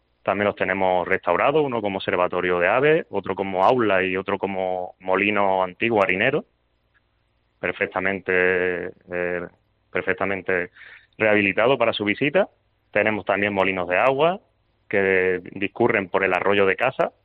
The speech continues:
que también es el que nos com-, nos completa el, el nombre de nuestro pueblo, Santa Bárbara por nuestra patrona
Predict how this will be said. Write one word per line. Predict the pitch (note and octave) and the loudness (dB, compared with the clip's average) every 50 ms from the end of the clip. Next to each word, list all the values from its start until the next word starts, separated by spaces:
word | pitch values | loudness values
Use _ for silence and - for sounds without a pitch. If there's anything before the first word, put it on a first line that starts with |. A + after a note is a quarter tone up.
| _ _ | _ _
que | - G2 | -4 -2
también | - F2+ F#2 F#2+ F#2+ F#2+ F2+ F#2+ F#2 - - | -2 -2 -2 -2 -4 -4 -4 -4 -4 -2 0
es | F#2+ F#2 F#2+ | 0 2 2
el | G2 F#2+ F2+ - | 0 -2 -2 -4
que | - F#2+ | -6 -6
nos | F#2+ F#2+ | -6 -4
com-, | - - F#2+ F#2+ F#2 F#2 | -6 -8 -8 -8 -8 -8
nos | G2+ G2 F#2 - | -6 -6 -4 -4
completa | - F#2+ F2+ F2 - A2 B2+ C#3+ A#2+ G#2+ G2+ G2 | -4 -6 -6 -2 0 0 2 2 2 2 2 4
el, | G2 G2 F#2 - | 2 2 0 0
el | - G2 G2 F#2+ | -2 -2 -2 0
nombre | G2 G#2 G#2 G2 G2 F#2+ | 0 0 0 2 0 0
de | F#2+ | 0
nuestro | G2 F#2+ - - F#2 | -2 -2 -2 -4 -2
pueblo, | - A#2 C#3 D#3 F3+ F3+ | 0 0 0 0 -2 -4
Santa | - G#2 G2+ F2+ F#2 | -4 -8 -4 -2 0
Bárbara | F2+ G2+ G#2+ G2+ G2+ G2 | 2 4 4 4 2 2
por | G2 G2+ | 0 -2
nuestra | G2 G2+ - - G2 | -4 -4 -4 -4 -2
patrona | F#2+ F#2+ F#2+ - A2 G2 E2+ | -2 0 0 0 0 0 -2